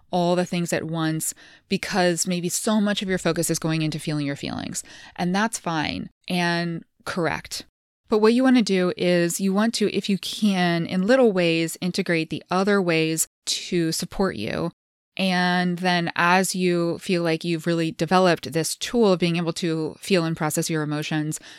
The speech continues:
you wanna make sure that you then reintegrate the other roads. You want to make sure that you're using all of those tools and you're remaining in that sweet spot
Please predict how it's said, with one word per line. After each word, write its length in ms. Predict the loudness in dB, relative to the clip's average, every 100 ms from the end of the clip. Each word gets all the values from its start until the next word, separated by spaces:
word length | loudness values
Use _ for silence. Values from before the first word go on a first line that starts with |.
| -6
you 80 | 0
wanna 140 | 2
make 160 | 0 -2
sure 220 | -2 -2
that 240 | 0 -2 -4 _ -8
you 140 | -4
then 220 | -2 -2 0
reintegrate 880 | -2 -2 -4 -4 -4 -2 -2 -6 -10 _ _ -4
the 260 | -4 -2 0
other 240 | 2 2
roads. 440 | 2 0 0 -4 -4
You 80 |
want 200 | -2 -2 -4
to 320 | -4 -4 -4
make 160 | -4 -2
sure 140 | -2
that 140 | -2 -2
you're 120 | -4
using 360 | -4 -2 -2 -4 _ 0
all 300 | 4 4 2
of 80 |
those 220 | 0 -2 -4
tools 340 | -6 -4 -4
and 100 | -4
you're 200 | -6 -8 0
remaining 400 | 4 6 6 4
in 100 | 2
that 160 | -2
sweet 400 | -2 -2 -2 -2
spot 400 | -4 -6 -6 -6